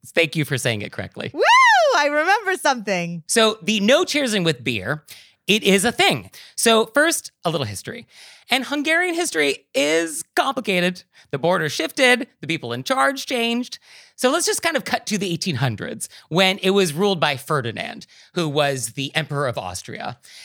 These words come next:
Speaker 1: And in eighteen forty-eight, which is not coincidentally when there was all these revolutions happening throughout Europe, Ferdinand signed a bunch of laws with Hungary that gave Hungary more control over itself, like its National Guard, its budget, its foreign policy.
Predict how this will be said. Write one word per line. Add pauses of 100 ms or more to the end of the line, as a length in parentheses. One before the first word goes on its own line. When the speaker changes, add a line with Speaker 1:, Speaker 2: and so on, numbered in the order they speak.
(140)
Speaker 1:
And (120)
in (100)
eighteen
forty-eight,
which
is
not
coincidentally (160)
when
there
was
all
these
revolutions
happening
throughout
Europe, (560)
Ferdinand
signed
a
bunch
of
laws
with
Hungary (160)
that
gave
Hungary
more
control
over
itself, (240)
like
its
National
Guard,
its
budget,
its
foreign
policy.